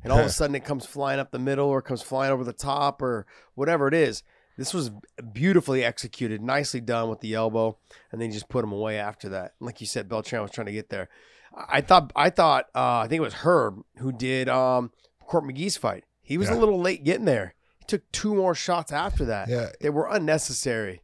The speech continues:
Speaker 2: They're unnecessary. But,
Speaker 1: You
Speaker 2: you know,
Speaker 1: know?
Speaker 2: this is where, based upon the way that fight was playing out and where you see Herb at, yeah, he's a little far. You know, for me,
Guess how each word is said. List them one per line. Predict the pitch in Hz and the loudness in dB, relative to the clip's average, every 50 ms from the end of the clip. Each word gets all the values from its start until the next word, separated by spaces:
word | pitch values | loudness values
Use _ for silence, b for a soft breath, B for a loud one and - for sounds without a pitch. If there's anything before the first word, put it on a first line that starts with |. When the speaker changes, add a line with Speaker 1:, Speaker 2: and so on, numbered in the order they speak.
| _ _ - | _ _ -2
Speaker 2:
They're | 110 135 135 135 | 2 4 4 4
unnecessary. | 135 127 117 110 110 104 95 - - 98 92 82 110 | 4 4 2 0 0 -2 -2 -4 -8 -8 -8 -6 0
But, | 117 151 147 | 2 2 2
Speaker 1:
You | 110 | 2
Speaker 2:
you | 113 | 2
know, | 117 120 | 4 4
Speaker 1:
know? | 139 135 | 4 4
Speaker 2:
this | 135 131 147 139 - - | 2 0 -4 -4 -2 -4
is | 135 120 123 | -6 -6 -6
where, | 120 113 113 120 123 120 113 107 98 98 _ B B B B 139 127 B B B B B B B _ _ _ _ _ 92 | -8 -4 0 4 4 4 4 4 0 -4 _ B B B B -16 -16 B B B B B B B _ _ _ _ _ -4
based | 87 127 139 151 - - - | 0 2 4 4 4 4 4
upon | 147 - - 135 127 127 123 | 2 4 6 4 4 4 4
the | 120 | 2
way | 117 120 117 | 2 2 2
that | 110 104 95 | 2 0 -2
fight | - - 117 117 107 | 0 0 -2 0 0
was | 110 104 - | -4 -4 -4
playing | - 127 113 110 110 120 | -2 0 0 0 0 0
out | 123 123 120 - - - | 2 2 2 2 -2 -6
and | - 98 104 107 | -4 -2 0 2
where | 113 113 | 4 2
you | 110 107 104 | 2 2 -2
see | - - - - 123 120 104 | -4 -4 -2 0 0 2 2
Herb | 95 107 110 110 104 101 | 0 2 0 0 2 2
at, | 120 127 127 127 - - _ _ B B B B B B B B B | 2 2 4 2 2 0 _ _ B B B B B B B B B
yeah, | 139 151 160 160 156 151 | 0 4 6 6 8 6
he's | 147 160 160 147 | 6 4 2 0
a | 151 | 0
little | 147 147 143 135 117 | 2 4 4 4 2
far. | - - 127 120 117 107 | 2 4 4 4 4 2
You | 113 117 110 | 0 -2 -4
know, | 92 - _ _ - - - - 110 - _ _ - _ - - _ _ _ _ _ _ _ _ _ _ _ _ _ _ _ _ _ _ - | -4 -8 _ _ -20 -20 -20 -20 -20 -20 _ _ -20 _ -20 -20 _ _ _ _ _ _ _ _ _ _ _ _ _ _ _ _ _ _ -8
for | - 147 151 | 0 0 0
me, | 151 175 185 190 175 143 - | 2 2 0 2 0 0 -2